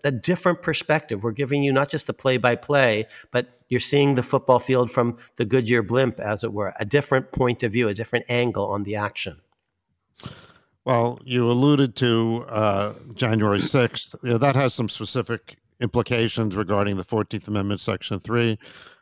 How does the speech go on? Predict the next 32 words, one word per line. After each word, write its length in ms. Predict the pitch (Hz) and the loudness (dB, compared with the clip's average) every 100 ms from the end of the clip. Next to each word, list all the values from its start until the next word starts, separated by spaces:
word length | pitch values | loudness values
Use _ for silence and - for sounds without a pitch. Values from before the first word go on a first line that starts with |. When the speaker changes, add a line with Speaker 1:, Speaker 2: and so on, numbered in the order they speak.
| _ _ - | _ _ 0
Speaker 2:
But 160 | 120 | 2
also 320 | 139 165 - 127 | 4 4 2 2
there's 200 | 120 107 | 2 2
a 60 | |
more 200 | 113 117 | 2 2
general 960 | 95 107 123 127 117 104 98 104 110 _ | 2 0 2 4 4 4 4 0 -4 _
issue, 360 | 110 101 - 104 | -6 -4 -2 -2
which 260 | 98 98 107 | -2 -4 -2
we've 340 | 101 98 - _ - _ _ - | -2 -2 -6 _ -20 _ _ -2
talked 240 | 117 - | -2 0
about 280 | 104 101 95 | 0 2 0
in 80 | 92 | -4
the 60 | |
past, 420 | 87 131 120 104 - | -4 0 0 0 -4
but 100 | 98 | -8
I 60 | |
think 220 | 92 110 | -4 -6
is 160 | 101 - | -6 -8
worth 300 | 101 104 - | -4 -4 -4
bringing 260 | 104 95 95 | -6 -2 -2
up 200 | 123 - | -2 -2
here, 180 | 92 | -4
which 240 | 92 95 - | -4 -4 -2
is 300 | 101 87 - - - _ _ | -4 -4 -10 -18 -20 _ _
this 200 | 113 - | -6 0
notion 420 | 120 113 - 113 | 2 2 2 0
of 200 | 101 85 | 0 0
the 280 | 104 101 107 | -2 -2 -4
Speaker 500 | - - 127 - 113 | -10 -4 -4 0 -2
of 100 | 95 | -2
the 80 | 98 | -2
House 540 | 110 107 101 - - | 2 2 2 -2 -12